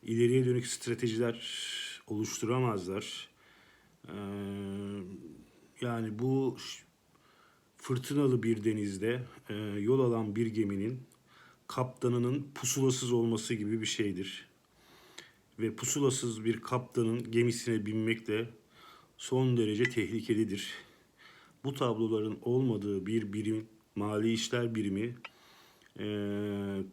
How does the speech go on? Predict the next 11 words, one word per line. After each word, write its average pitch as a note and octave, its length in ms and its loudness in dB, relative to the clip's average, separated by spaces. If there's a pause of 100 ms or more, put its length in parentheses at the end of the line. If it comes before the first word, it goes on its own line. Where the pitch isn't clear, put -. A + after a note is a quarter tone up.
(360)
yöneticisi A2 760 0 (760)
pusulasız C3 720 2
bir A#2+ 220 -2
kaptan A2+ 560 -2
gibidir. F#2 520 -6 (880)
Ve A#2+ 60 4
onun A#2+ 360 4
gemisinde G2 580 2
bulunmak A2 460 -2
çok B2 220 -2
tehlikelidir. F2 880 -6